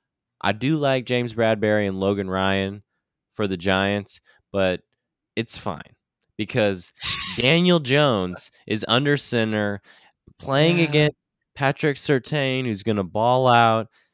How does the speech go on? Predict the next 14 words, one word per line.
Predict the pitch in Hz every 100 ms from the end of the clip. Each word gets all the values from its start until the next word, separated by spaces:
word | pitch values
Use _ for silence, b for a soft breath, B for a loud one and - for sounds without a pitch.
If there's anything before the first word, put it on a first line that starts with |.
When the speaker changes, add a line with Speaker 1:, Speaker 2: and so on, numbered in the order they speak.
| _ -
Speaker 1:
Von | 123 156 151
Miller | 143 139 139 135
is | 104 98
back | 113 113 127 139
and | 123
healthy | 113 113 - 113
this | 101 101 -
season. | - 98 92 95 87 80 _ _ _ _ _
That | 98 139 180 -
offensive | 143 147 147 135 110
line | 104 98 92 90
for | 98
the | 95
Giants | 85 98 92 87 85 82 -